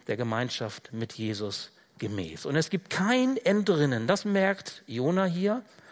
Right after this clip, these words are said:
Es gibt kein Entrinnen. Und ich möchte dich fragen, wenn es kein Entrinnen in deinem Leben gibt und wenn wir eh alle irgendwann einmal vor diesem Richter und König Gott Rechenschaft ablegen müssen über unser Leben,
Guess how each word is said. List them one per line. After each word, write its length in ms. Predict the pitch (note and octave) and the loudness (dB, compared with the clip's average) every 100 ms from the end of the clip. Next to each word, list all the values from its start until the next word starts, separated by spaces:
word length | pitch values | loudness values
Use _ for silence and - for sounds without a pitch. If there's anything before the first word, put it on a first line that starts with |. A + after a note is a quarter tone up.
| - - - | -16 -14 2
Es 200 | - - | 2 4
gibt 240 | G3+ - | 0 0
kein 320 | - G#3+ C4+ | 2 4 4
Entrinnen. 400 | B3+ G#3 G#3 A3+ | 4 4 6 4
Und 80 | E3+ | 4
ich 100 | E3 | 2
möchte 240 | G#3+ G#3+ A3 | 2 2 0
dich 140 | G3 | 0
fragen, 320 | G3+ G#3 G3+ | 2 2 4
wenn 80 | F#3 | 4
es 160 | E3+ - | 2 2
kein 240 | G3+ G#3+ | 0 2
Entrinnen 680 | E3+ E3 D#3+ F3 C#4+ D#4+ F#3+ | 2 2 2 4 6 6 4
in 140 | C3 | 2
deinem 380 | A#2+ A2+ G#2+ G#2+ | 2 0 0 -2
Leben 340 | G2+ F#2 F#2+ | -2 -2 -4
gibt 260 | G#2 G3 - - - - | -6 -6 -8 -16 -14 0
und 140 | E3+ | 6
wenn 180 | G#3+ G3+ | 6 6
wir 120 | A3 | 2
eh 260 | A#3 D#4 D4 | 4 4 4
alle 280 | A3 D4 B3+ | 4 4 4
irgendwann 500 | A#3+ C#4 A3+ A#3 A3+ | 2 2 4 2 2
einmal 300 | G#3+ A3 G#3 | 2 4 4
vor 160 | G#3+ | 4
diesem 300 | G#3 F#3+ G3+ - - - | 4 4 2 2 -10 -2
Richter 480 | C#3 G3+ C4 - A3+ | 4 6 6 4 4
und 180 | F#3 F3+ | 4 2
König 560 | - C4+ B3+ F#3 - - - - C#3+ | 2 2 4 2 0 -8 -20 -8 0
Gott 340 | C3 A#3+ - F3 | 4 4 4 4
Rechenschaft 600 | E3 C#4+ A#3+ G#3 F3+ - | 4 2 0 0 0 2
ablegen 480 | E3 D#3+ D#3+ D#3+ D#3+ | 2 4 4 4 2
müssen 280 | D#3+ E3 | 2 0
über 200 | D#3 D3+ | 0 2
unser 440 | D3+ D#3 D#3 D3 D3 | 2 2 0 4 4
Leben, 380 | F#3 G#3 E3 | 4 2 0